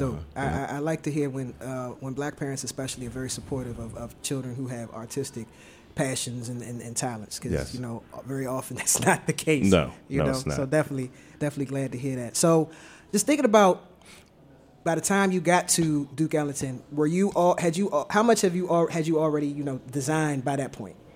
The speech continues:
Speaker 2: Oh, I hadn't designed anything
Speaker 1: Okay.
Speaker 2: by the time I got to Ellington. Um, I was just, again, a kid that liked to draw, and that was about it.
Speaker 1: Okay.
Speaker 2: So Ellington pretty much opened the door for everything. Ell-, Ellington,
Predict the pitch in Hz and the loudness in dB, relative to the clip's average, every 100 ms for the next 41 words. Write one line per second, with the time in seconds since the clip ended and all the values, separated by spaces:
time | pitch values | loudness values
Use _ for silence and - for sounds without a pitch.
0 | - - - - 113 120 156 139 95 87 | -20 -20 -20 6 10 10 10 6 2 4
1 | 92 85 95 78 57 - 160 151 117 101 | 6 6 4 2 -6 -4 0 4 8 8
2 | 90 101 90 82 82 80 85 80 82 87 | 8 6 6 4 2 4 4 2 2 2
3 | 87 - 62 - - 82 80 78 78 - | 0 -2 -8 -8 -4 0 2 0 -2 -8
4 | - - - - 90 87 82 - 90 - | -18 -20 -20 0 4 4 2 2 0 2
5 | - 82 87 82 - 92 82 80 82 - | -2 2 4 2 2 2 4 4 4 2
6 | 80 85 82 80 78 78 - - - - | 2 6 6 6 4 -2 -16 -20 -20 -8
7 | 82 80 78 73 71 - - 82 - 73 | -2 0 0 -4 -8 -2 2 2 0 -4
8 | 71 73 - - - 139 120 123 85 - | -2 -2 -4 -12 -8 -8 -2 4 6 10
9 | 127 135 101 90 82 - 90 85 78 - | 10 8 4 0 0 2 4 4 2 2
10 | 78 80 71 76 71 69 69 - 60 69 | 0 0 0 2 2 0 -2 0 0 0
11 | - 50 50 - 87 87 - 92 90 87 | -4 -10 -8 0 2 4 6 6 6 4
12 | 87 82 | 2 0